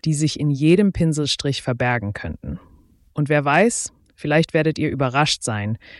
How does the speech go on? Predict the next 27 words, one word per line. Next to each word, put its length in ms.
welche 300
Verbindungen 640
ihr 120
zu 140
eurer 260
eigenen 420
Welt 300
und 140
Erfahrung 580
knüpfen 400
könnt. 420
Das 220
war's 240
für 220
heute, 480
mit 180
unserer 360
Episode 800
über 240
Nuda 600
und 160
die 60
faszinierende 840
Welt 440
von 200
Alphonse 480
Mucha. 440